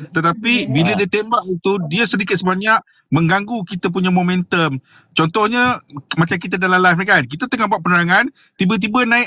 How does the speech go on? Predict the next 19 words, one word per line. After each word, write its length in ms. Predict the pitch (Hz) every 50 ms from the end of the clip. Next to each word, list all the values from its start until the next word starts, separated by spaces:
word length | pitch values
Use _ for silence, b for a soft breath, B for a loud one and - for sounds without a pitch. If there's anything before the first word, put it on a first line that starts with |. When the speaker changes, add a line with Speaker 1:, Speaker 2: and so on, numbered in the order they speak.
| -
Speaker 1:
anak 160 | 185 220 247 208
seluang, 480 | 190 220 240 262 285 294 311 339 403 339 -
kononnya 400 | 214 214 214 - 226 240 254 240
nak 80 | 214
tanya 240 | 190 214 226 233 208
soalan 240 | 220 214 254 269 226
tapi 240 | 220 - - 226 185
tak 160 | 196 175 170
buka, 400 | 170 - 175 165 151 143 131 120
tak 240 | - 156 147 143 135
bercakap 320 | 170 151 - - 170 139
dan 80 | 143 131
sebagainya. 320 | 143 143 135 139 139 127
Maknanya, 400 | 135 165 196 220 208 208 226 - B B B B B
mengganggu 480 | 147 139 160 190 180 185 214 220 208 220
momentum. 560 | 202 196 190 185 190 185 170 - 156 127 113
Contohnya 640 | - 180 202 196 - - 285 262 208 202 196 190 180
yang 40 |
terbaru, 440 | 185 175 170 180 185 208 254 262 262